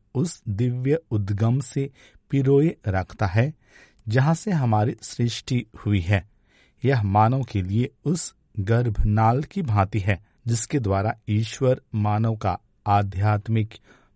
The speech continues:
भरण पोषण करते हैं। श्रोताओ, वर्ष के सत्रहवें सामान्य रविवार आराधना विधि चिंतन हेतु लिया गया सुसमाचार हमारे लिए प्रार्थना के सार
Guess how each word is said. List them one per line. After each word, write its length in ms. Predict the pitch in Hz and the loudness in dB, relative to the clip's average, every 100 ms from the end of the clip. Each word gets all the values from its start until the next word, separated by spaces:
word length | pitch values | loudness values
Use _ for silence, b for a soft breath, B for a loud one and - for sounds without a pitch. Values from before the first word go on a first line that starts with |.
| - | -6
भरण 360 | 98 107 113 117 | 2 4 4 2
पोषण 600 | 110 104 95 - 110 101 - _ | 0 0 0 0 0 0 -4 _
करते 340 | - 95 - 107 | 0 0 0 0
हैं। 280 | 107 95 _ _ _ _ _ _ _ _ - | 0 -2 _ _ _ _ _ _ _ _ -12
श्रोताओ, 500 | - 104 92 90 90 _ _ _ _ _ _ 113 | 0 0 2 -2 -4 _ _ _ _ _ _ 0
वर्ष 320 | 131 143 - | 2 0 -6
के 140 | 180 202 - | -6 -8 -8
सत्रहवें 720 | - 110 - 117 117 117 147 - - | -4 -4 -2 0 2 2 0 -2 -10
सामान्य 960 | - 110 95 98 110 127 135 139 147 - | -2 2 2 4 2 2 0 0 -2 -2
रविवार 600 | 104 95 95 92 95 113 b b 113 | 0 0 0 0 0 -2 b b 2
आराधना 640 | 107 110 110 110 110 123 | 4 4 4 2 2 0
विधि 300 | 110 98 123 | 0 -2 -4
चिंतन 520 | 127 135 131 143 143 | -4 -4 -2 -2 -2
हेतु 480 | 110 110 107 120 117 - | 0 -2 0 -2 -4 -4
लिया 280 | 95 104 104 | -2 2 0
गया 340 | 85 92 92 b b b | 0 -4 -6 b b b
सुसमाचार 1300 | - - 139 160 - 110 92 92 - - 107 101 110 - | -16 -4 -2 -2 -2 0 0 0 -6 -6 -2 0 -2 -6
हमारे 360 | 131 131 135 143 | 0 2 2 0
लिए 280 | 143 151 - - | -2 -4 -6 -2
प्रार्थना 540 | 120 113 110 - 127 | 2 2 0 -4 -6
के 160 | 113 127 | -4 -8
सार 500 | - 113 104 107 | -4 2 2 2